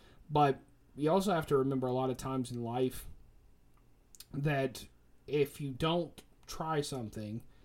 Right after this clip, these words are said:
you're gonna regret it forever. You know, you'll sit back and you always go,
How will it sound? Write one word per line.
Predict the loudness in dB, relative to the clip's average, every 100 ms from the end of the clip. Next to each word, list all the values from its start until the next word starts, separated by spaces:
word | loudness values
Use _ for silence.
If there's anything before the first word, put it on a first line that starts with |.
| -20 -20 -20 -20 -20 -20 -2
you're | 2 4
gonna | 6
regret | 4 4 0
it | -2
forever. | -2 -2 -4 -10 -16 -8
You | -4
know, | 0
you'll | 2 2
sit | 0
back | 0 0 0
and | -2
you | 0 0
always | 2 2 0
go, | 0 2 2 2